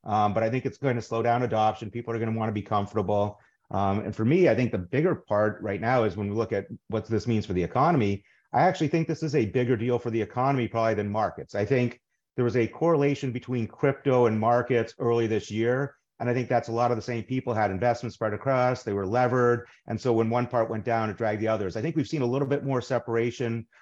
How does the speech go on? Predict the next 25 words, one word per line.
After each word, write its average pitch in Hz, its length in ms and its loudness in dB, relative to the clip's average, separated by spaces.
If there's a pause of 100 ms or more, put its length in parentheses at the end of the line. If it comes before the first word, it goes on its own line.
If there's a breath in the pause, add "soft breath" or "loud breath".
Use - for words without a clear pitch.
(100 soft breath)
right 113 200 2
now 110 240 2
where 107 200 2
clearly 127 360 -2
you're 113 120 0
gonna 110 280 -2
have 110 160 0
the 107 400 -4 (280)
Coinbases 117 1160 2
and 107 400 -2
the, 107 360 -4 (440)
uh, 101 280 2
MicroStrategies, 117 880 2
which 117 160 -4
are - 20 -6
directly 113 400 0
tied 117 300 2
to 123 40 -2
crypto, 135 320 -2
move 120 200 0
up 117 180 0
and 113 80 -8
down 110 220 0
with 104 120 -8
crypto, 110 520 -2